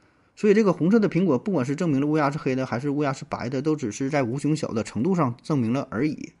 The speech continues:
可是这样的话吧，这个问题好像还是没有从根本上解决。就是虽然只是在无穷小的程度上加以证明，那它还是证明了，对吧？它，这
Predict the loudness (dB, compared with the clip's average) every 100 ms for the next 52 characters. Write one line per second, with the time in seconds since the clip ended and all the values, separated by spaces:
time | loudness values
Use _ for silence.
0 | _ -20 -20 -20 -18 -6 -4 0 6 6
1 | 6 4 2 2 0 0 0 0 0 -2
2 | -4 -4 2 4 4 2 -2 -4 -4 -4
3 | -4 -6 -8 -12 -12 -16 -16 _ _ _
4 | _ _ _ -2 2 4 2 -2 0 4
5 | 6 6 4 0 -2 2 2 2 0 0
6 | 4 2 2 -2 0 -2 -2 -2 0 0
7 | 0 -2 -2 -2 -2 -4 -2 0 0 -4
8 | -8 -14 _ _ _ 2 4 4 0 -4
9 | -2 2 2 4 2 0 -8 -14 -18 _
10 | _ _ _ _ _ _ _ _ _ _
11 | _ -2 2 2 0 0 0